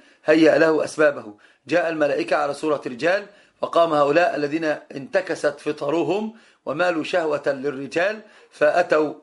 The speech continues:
آه، يو-، آه، آه، لوط عليه السلام، أتوا لوطا يهرعون، يعني يريدون،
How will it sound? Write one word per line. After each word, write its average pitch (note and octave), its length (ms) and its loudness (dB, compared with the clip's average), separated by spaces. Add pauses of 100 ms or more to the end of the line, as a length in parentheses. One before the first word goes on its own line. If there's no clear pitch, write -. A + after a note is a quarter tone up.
(120)
آه، C3 340 -4
يو-، F3 260 2
آه، C#3+ 40 -2
آه، C3 500 0
لوط E3+ 360 -2
عليه D3 220 -4
السلام، D#3 440 -2 (280)
أتوا D#3 320 -2
لوطا E3+ 360 -2
يهرعون، F3 800 -2 (380)
يعني D#3+ 320 0
يريدون، E3 600 0